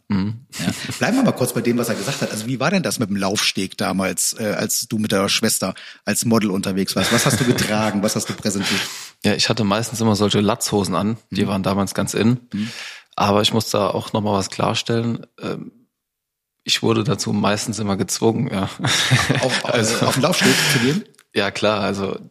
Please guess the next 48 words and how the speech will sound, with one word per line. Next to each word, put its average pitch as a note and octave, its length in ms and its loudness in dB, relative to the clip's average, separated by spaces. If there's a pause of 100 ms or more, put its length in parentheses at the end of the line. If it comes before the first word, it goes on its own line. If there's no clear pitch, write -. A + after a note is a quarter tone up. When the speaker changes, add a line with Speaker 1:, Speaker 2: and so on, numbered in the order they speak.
(380)
Speaker 1:
ich - 120 0
hatte A2+ 200 0
zwar G2 220 2
auch G#2 100 0
Spaß G#2+ 320 0
dabei, A#2+ 320 2
aber, G2 480 -2 (120)
ähm, A2+ 440 -6 (720)
so B2 200 4
gerne A2+ 340 2
habe A2+ 140 2
ich G#2+ 60 0
das G#2 120 0
auch - 140 2
nicht A2+ 180 -2
mal, G2+ 260 -6
äh, G2+ 280 -8
gemacht, G2+ 420 -6
aber G2 160 -2
es - 180 -6
war, G#2 160 0
es - 120 -6
war A#2 100 4
schon A#2 180 -6
lustig, A#2 300 0
mit G#2 80 -4
meiner G#2 220 0
Schwester - 360 -2
da G#2 120 0
oben G#2+ 200 0
immer G#2+ 200 -2
zu G2+ 100 -4
stehen G#2 420 0
Speaker 2:
Ja. F#2+ 140 -8 (540)
Speaker 1:
und - 240 -4
da, - 480 0
äh, G2+ 60 0
ja, F#2+ 180 0
ganz - 280 -2
neue G2 180 2
Sachen G2 300 0
immer F#2 200 0
anzuhaben. F#2 480 -2 (360)
<laughs> - 320 -20
Speaker 2:
Wie G2+ 300 -6
viel E3+ 140 2
Paar A2 180 4
Schuhe F3+ 720 0